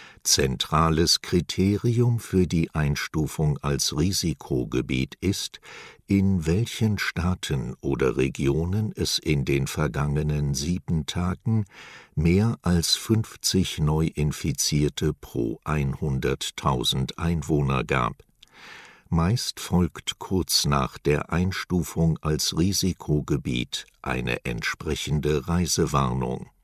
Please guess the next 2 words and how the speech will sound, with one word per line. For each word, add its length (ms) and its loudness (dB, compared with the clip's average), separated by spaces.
Libyens 800 2
Regierungschef 1300 0